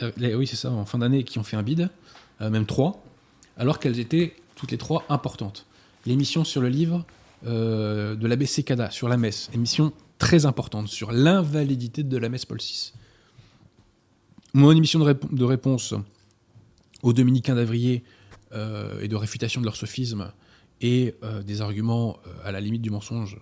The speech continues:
euh, qui sont faits contre moi, euh, bon, elle était un peu moins importante, encore que on parle du dogme, donc si, c'était quand même assez important, et surtout, euh, la vidéo sur l'apologie de la papauté.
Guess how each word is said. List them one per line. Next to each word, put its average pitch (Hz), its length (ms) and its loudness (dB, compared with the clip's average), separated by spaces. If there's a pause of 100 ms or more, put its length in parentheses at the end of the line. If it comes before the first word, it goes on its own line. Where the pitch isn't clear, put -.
(100)
euh, 87 60 -12 (300)
qui 107 160 -16
sont - 160 -10
faits 104 180 -8
contre - 240 -10
moi, 107 260 -2 (600)
euh, 95 380 -12
bon, 95 200 -6
elle 107 80 -10
était - 260 -10 (640)
un 113 80 -2
peu 127 100 0
moins 123 180 4
importante, 151 380 0
encore 143 260 0
que 185 100 2
on 160 80 6
parle 139 180 4
du 143 60 2
dogme, 107 360 -2
donc 110 160 -6
si, - 160 -4
c'était 110 160 -6
quand 123 120 -4
même 123 80 -2
assez 107 180 -4
important, 139 460 -4
et 143 80 0
surtout, 156 520 -2
euh, 110 200 -2
la 117 140 0
vidéo 117 220 0
sur 127 160 -4
l'apologie 113 380 0
de 123 60 -2
la 110 80 -2
papauté. 107 440 -4